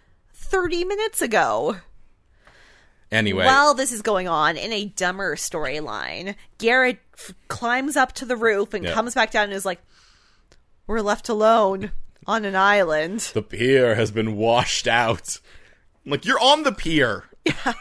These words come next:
Speaker 1: You're small, but if the pier is not gonna stay if the rest of it goes,
Speaker 2: Yeah,
Speaker 1: but
Speaker 2: you,
Speaker 1: okay.
Speaker 2: you,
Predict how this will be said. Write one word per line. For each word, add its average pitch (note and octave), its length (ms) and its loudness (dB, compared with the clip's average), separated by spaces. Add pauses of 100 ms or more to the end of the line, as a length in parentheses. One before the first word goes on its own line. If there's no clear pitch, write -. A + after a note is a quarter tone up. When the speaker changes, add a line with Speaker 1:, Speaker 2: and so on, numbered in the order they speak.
(300)
Speaker 1:
You're D#4+ 220 2
small, D4+ 420 2
but D4+ 140 -2
if C#4+ 100 -4
the D4+ 80 -8
pier C4+ 380 -2
is A3+ 120 0
not B3 160 -2
gonna B3 160 -6
stay A#3 420 -2
if G#3 100 -2
the G#3 80 -2
rest G3+ 240 0
of G3+ 80 -8
it G3 100 -8
goes, G3+ 360 4
Speaker 2:
Yeah, G3+ 120 6
Speaker 1:
but F#3 140 2
Speaker 2:
you, - 60 -2
Speaker 1:
okay. A3 440 0
Speaker 2:
you, G3+ 160 6